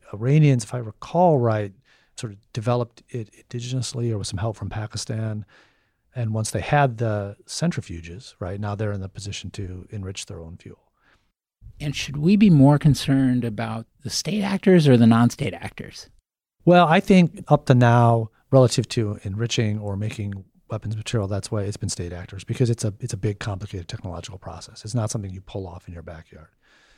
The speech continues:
Speaker 1: With the non-state actors, most of the, more of the concern has been people who would, who would do something like a ra-, e-, either somehow steal or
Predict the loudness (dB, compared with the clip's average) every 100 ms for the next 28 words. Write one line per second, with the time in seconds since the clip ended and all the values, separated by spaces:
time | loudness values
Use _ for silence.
0 | _ _ _ -4 -4 -2 -4 -2 -2 -2
1 | -2 -2 -2 -4 -8 -6 -4 -4 -4 -8
2 | -4 4 6 6 4 0 -2 -4 -4 -8
3 | -10 -10 -8 -10 -12 -14 _ _ _ _
4 | _ -4 -2 -2 -4 -6 -8 -10 -8 -10
5 | -10 -12 0 4 4 6 6 6 0 -8
6 | _ _ _ _ _ _ _ _ -12 -6
7 | -2 -2 0 -2 -2 -2 -2 -2 -4 -8
8 | _ _ _ _ _ -10 -6 -6 -6